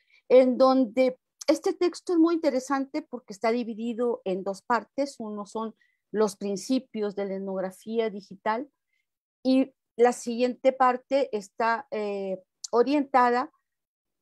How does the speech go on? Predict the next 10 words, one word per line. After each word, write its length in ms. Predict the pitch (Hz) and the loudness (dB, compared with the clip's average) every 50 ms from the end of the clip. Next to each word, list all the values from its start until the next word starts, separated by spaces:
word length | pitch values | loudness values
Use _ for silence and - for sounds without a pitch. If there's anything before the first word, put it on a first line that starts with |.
| _ - | _ 0
a 200 | 214 226 220 - | 0 0 0 0
precisamente 800 | 208 214 208 - 240 226 277 277 269 262 254 233 _ - 262 262 | -8 -12 -10 -10 -6 -2 -2 0 0 -2 -4 -6 _ 0 0 0
plantear 640 | 262 - 247 233 233 202 - 247 233 233 240 - _ - | 0 0 -2 -2 -2 -2 0 2 2 2 0 -2 _ -10
las 200 | 220 214 220 185 | -8 -8 -8 -8
diferentes 960 | 208 208 - 226 208 233 233 - _ - 269 269 269 254 262 - - - _ _ _ _ _ _ _ _ - | -10 -10 -10 -8 -8 -8 -10 -12 _ 0 2 2 2 0 -2 -10 -20 -20 _ _ _ _ _ _ _ _ -2
aplicaciones 1120 | - 208 208 - - 214 220 - - 202 190 - - - 277 294 302 311 302 277 233 185 | -2 -2 -2 -2 -10 -10 -8 -4 -4 -6 -6 -6 -8 -2 2 2 4 4 4 2 2 -2
de 120 | - 214 208 | -4 -8 -6
la, 220 | 190 185 - _ _ _ _ | -6 -8 -10 _ _ _ _
de 160 | 180 196 185 | -10 -8 -8
la, 160 | 185 180 180 | -8 -8 -12